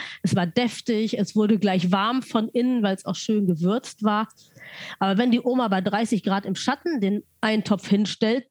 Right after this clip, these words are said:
da wird jeder die Nase rümpfen und sagen, "Oma, muss das sein? Bist du verrückt? Kannst du nichts Leichtes kochen?" Und das entspricht aber tatsächlich unseren Bedarfen. Also im Sommer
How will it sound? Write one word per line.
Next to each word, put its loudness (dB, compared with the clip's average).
da 2
wird 2
jeder 2
die 2
Nase 0
rümpfen -2
und -4
sagen, 0
"Oma, 2
muss -4
das -6
sein? -2
Bist -2
du 2
verrückt? 0
Kannst -2
du 2
nichts 0
Leichtes -2
kochen?" -4
Und -2
das -2
entspricht -4
aber -2
tatsächlich -2
unseren 0
Bedarfen. -2
Also 0
im 0
Sommer 0